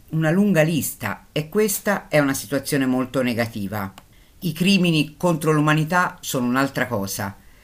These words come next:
il genocidio è un'altra cosa. Impedire alle persone di riunirsi, di votare e di produrre uno Stato che rifletta la loro volontà, limitare la loro mobilità,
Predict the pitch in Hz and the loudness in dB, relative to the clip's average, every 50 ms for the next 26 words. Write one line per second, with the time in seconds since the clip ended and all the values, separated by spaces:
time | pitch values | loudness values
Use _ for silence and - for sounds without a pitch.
0 | - - - - 123 127 110 135 160 151 143 147 139 - - 160 147 127 98 117 | -20 -20 -12 -10 -10 -4 2 4 6 6 6 4 2 2 0 0 0 0 0 -2
1 | 113 95 - - - 120 117 113 113 110 107 - - 110 101 - 104 92 95 98 | -4 -4 -6 -6 -6 -4 -4 -2 -4 -4 -4 -4 -6 -6 -6 -6 -6 -8 -6 -8
2 | - - 104 101 101 - - - - _ - - - - - - - - 156 151 | -6 -6 -6 -6 -8 -10 -16 -20 -20 _ -20 -20 -20 -20 -20 -18 -4 -2 -2 2
3 | 156 185 185 170 196 185 170 160 156 156 160 147 143 - - 180 170 165 151 120 | 2 2 4 4 6 6 6 6 4 4 2 0 0 0 0 2 4 4 4 4
4 | 143 139 139 139 139 143 151 156 147 139 110 - - - 123 113 98 120 101 127 | 4 6 6 6 6 6 6 6 4 2 2 -2 -6 -4 -4 -2 -2 -2 -2 -2
5 | 127 - - 151 143 147 139 135 127 120 117 110 113 - - 135 113 107 131 131 | -4 2 4 6 6 6 6 6 4 4 2 0 0 -2 -4 -6 -4 -2 -4 -2
6 | - 139 135 113 143 156 160 151 147 127 120 123 135 127 127 123 120 117 123 127 | -2 -2 -2 0 0 0 0 0 0 -2 -2 0 2 2 4 4 2 2 0 -2
7 | 123 117 - - - 131 135 143 139 - 135 110 123 113 120 117 - 135 143 143 | -2 -2 -4 -2 2 4 4 4 4 2 0 0 0 -2 -2 -2 0 2 2 0
8 | 143 - 131 120 120 120 120 131 139 135 127 113 120 120 120 120 120 117 - 147 | 2 0 0 0 0 0 0 0 0 0 0 0 0 0 0 0 -2 -4 2 4
9 | 139 123 117 110 101 101 98 113 113 110 135 131 127 127 123 123 123 123 127 131 | 4 6 6 4 2 -2 -4 -4 -4 0 0 0 0 0 0 0 0 0 0 -2
10 | 131 127 131 113 120 123 117 123 127 117 113 110 110 - 139 135 113 98 | -2 -2 -2 -2 -2 -2 -2 -2 -4 -4 -4 -6 2 4 6 6 6 4